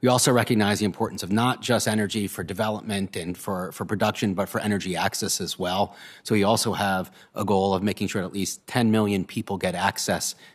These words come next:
to electricity from the work that we're doing. Our approach with respect to energy still remains largely technology agnostic. We look at a few factors. Number one, we have to look at what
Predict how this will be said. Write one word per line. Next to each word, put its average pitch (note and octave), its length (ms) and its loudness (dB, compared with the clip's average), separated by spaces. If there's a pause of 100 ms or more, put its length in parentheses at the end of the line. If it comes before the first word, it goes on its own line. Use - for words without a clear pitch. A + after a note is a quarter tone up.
to A2 80 2
electricity F#2 680 0
from G2 260 0
the F2+ 60 0
work F#2 220 -2
that - 140 -8
we're D#2 140 -8
doing. D#2 440 -2 (540)
Our A#2+ 120 6
approach D#3+ 420 2
with C#3 140 0
respect B2+ 340 2
to - 100 0
energy A#2 440 4
still E3 260 2
remains C3+ 480 4
largely A#2 480 2
technology G#2+ 640 0
agnostic. F#2 720 -2
We G#2+ 140 0
look B2 200 0
at B2 120 2
a G#2 40 2
few D#3 240 2
factors. A#2+ 640 -4 (440)
Number D3 220 4
one, D3 240 6
we B2+ 80 4
have C3+ 220 2
to C#3 80 -4
look C#3 200 2
at - 180 -2
what B2 380 0